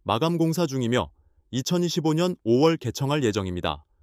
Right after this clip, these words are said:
구월 업무지구 주차난 해소를 위한 인천애뜰 공영주차장은 삼백오십구억 원을 투입해 지하 삼 층, 연면적 이만 오천칠백육십 제곱미터 규모로 지어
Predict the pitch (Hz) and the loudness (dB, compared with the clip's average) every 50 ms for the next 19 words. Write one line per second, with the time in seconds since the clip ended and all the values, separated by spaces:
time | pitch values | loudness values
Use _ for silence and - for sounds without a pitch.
0 | _ _ _ _ _ _ _ _ _ - 131 156 180 196 196 185 180 180 180 143 | _ _ _ _ _ _ _ _ _ -2 2 4 4 4 4 2 2 0 0 0
1 | 160 165 175 190 170 - 135 117 - 170 170 175 175 170 160 180 165 - 180 175 | 0 -2 -2 -2 -4 -4 -8 -6 -4 -2 -2 -2 -2 -2 -2 -4 -2 -2 0 2
2 | 170 156 131 131 147 160 160 139 - - 123 139 139 - 165 156 135 110 _ - | 2 2 2 0 0 0 0 -2 -4 -2 -2 -2 0 0 0 0 0 -2 _ -2
3 | 104 78 71 - _ _ _ _ - - 139 156 170 180 175 151 - 120 - 160 | -2 -2 -4 -8 _ _ _ _ -4 0 0 2 2 2 0 -2 -6 -6 -4 -4
4 | 156 147 143 139 123 90 78 - _ _ _ _ _ - - 190 190 185 202 190 | -2 0 0 -2 -2 -4 -6 -10 _ _ _ _ _ -6 -4 -2 0 2 0 2
5 | 156 185 180 165 - 185 _ - 185 175 170 151 175 170 175 175 170 - - 165 | 4 4 2 2 0 -4 _ 2 4 4 4 4 2 2 2 0 0 0 2 0
6 | 147 - - 123 101 82 - _ _ _ - - 135 131 135 - 156 151 143 - | 2 0 0 -4 -4 -4 -6 _ _ _ -4 0 0 0 0 0 -2 -4 -4 -4
7 | - 107 78 76 _ _ _ _ _ _ _ _ _ _ - 117 120 135 151 170 | -6 -8 -8 -10 _ _ _ _ _ _ _ _ _ _ 0 2 2 2 4 2
8 | 180 180 175 165 190 185 - - - 110 117 143 160 175 175 165 - - 185 180 | 2 0 2 2 0 0 0 -4 -2 -2 0 0 2 0 0 -2 -2 -2 -4 -2
9 | 165 - 196 180 - 175 160 165 160 - - - 175 - - - 120 120 156 175 | -2 0 -2 0 0 0 0 0 0 0 0 -4 -4 -4 -2 -2 0 2 2 2
10 | 180 180 170 - - 175 160 160 160 160 160 160 160 143 - 139 139 107 80 - | 2 0 -2 -2 -2 -2 0 0 0 0 2 2 0 0 2 2 2 2 2 0